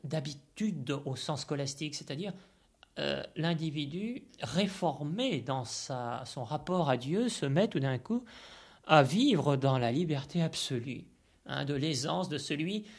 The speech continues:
qui, euh, tout d'un coup s'aperçoit que, euh, comme dit saint Paul, le Christ vit en moi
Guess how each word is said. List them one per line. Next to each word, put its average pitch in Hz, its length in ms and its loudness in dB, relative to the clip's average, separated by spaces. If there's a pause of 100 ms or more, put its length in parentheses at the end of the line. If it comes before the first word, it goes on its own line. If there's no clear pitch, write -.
(200)
qui, 160 460 0
euh, 131 800 -2
tout 143 120 -6
d'un 139 140 -2
coup 175 140 -4
s'aperçoit 165 680 -4
que, 147 480 -4 (680)
euh, - 140 -12 (840)
comme 139 200 2
dit 135 120 0
saint 131 200 0
Paul, - 260 0
le 160 120 -2
Christ 180 300 -4
vit 151 220 -4
en 123 140 0
moi 139 400 -2